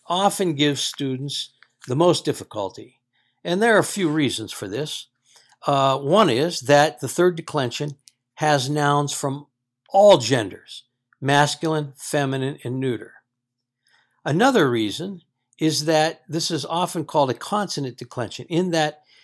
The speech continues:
the original ending in most masculine and feminine nouns in the nominative was S. But this S combines in strange,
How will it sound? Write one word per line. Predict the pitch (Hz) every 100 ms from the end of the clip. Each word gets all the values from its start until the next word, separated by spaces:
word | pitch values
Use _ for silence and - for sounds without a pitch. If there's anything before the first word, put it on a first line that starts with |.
| _ -
the | 131 151
original | 135 151 233 185 208 175 -
ending | 165 170 123 120 123 160 165 _ _ _ _ -
in | 139
most | 139 180 175 -
masculine | 151 156 151 - 156 139
and | 120
feminine | 110 - 147 139 127
nouns | 123 123 123 127
in | 120
the |
nominative | 117 139 151 131 113 - 131 117 120 _ _ _ -
was | 120 - 175
S. | 139 101 - - - _ _ _ _ -
But | 131
this | 220 - -
S | 190 175 -
combines | - - 139 123 156 165 170 170
in | - 131 110
strange, | - - 143 165 185 196 180 -